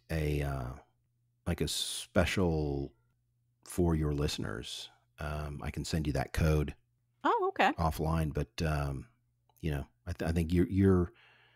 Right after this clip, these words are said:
Speaker 1: your show's great, and your conversations are really, like, they're real conversations, intelligent conversations. So, um, so yeah, if that's helpful, we can, uh, we can send along a, uh, discount code.
Speaker 2: That, that would be fabulous, I think.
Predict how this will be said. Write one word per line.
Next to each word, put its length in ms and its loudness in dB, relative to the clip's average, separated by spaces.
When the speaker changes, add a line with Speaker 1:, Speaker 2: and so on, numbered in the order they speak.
Speaker 1:
your 160 8
show's 340 8
great, 600 4
and 180 -2
your 100 -2
conversations 800 2
are 140 -4
really, 540 -2
like, 220 -2
they're 160 0
real 200 2
conversations, 720 2
intelligent 460 0
conversations. 640 -4
So, 300 -2
um, 240 -8
so 100 -2
yeah, 160 10
if 100 4
that's 200 8
helpful, 360 6
we 120 2
can, 280 0
uh, 160 -2
we 120 0
can 120 -4
send 200 -2
along 400 -4
a, 240 -2
uh, 160 -8
discount 380 -2
code. 260 -4
Speaker 2:
That, 280 0
that 140 0
would 120 -4
be 120 0
fabulous, 580 2
I 80 2
think. 440 -4